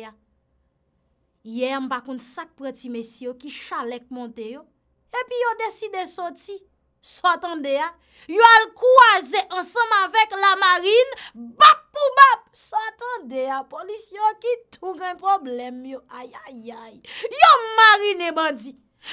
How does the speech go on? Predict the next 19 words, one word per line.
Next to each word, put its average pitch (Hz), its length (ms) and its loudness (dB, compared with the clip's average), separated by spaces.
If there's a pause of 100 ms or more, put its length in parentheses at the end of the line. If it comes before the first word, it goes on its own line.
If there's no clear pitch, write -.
bandi, 571 500 2
pran 359 280 -6
bal, 220 220 -10 (320)
bandi 539 500 4
tonbe, 349 380 -2 (320)
bandi 539 500 4
vole, 320 420 0 (220)
bandi 571 500 4
pran 403 280 -4
lanmen. 285 340 -6 (220)
Frèz 311 240 -10
e 277 80 -12
sè 269 240 -12
byenneme 247 460 -10 (240)
yo 254 180 -18
sakaje - 960 -10
baz 202 300 -16
senk 202 180 -20
segond. - 640 -20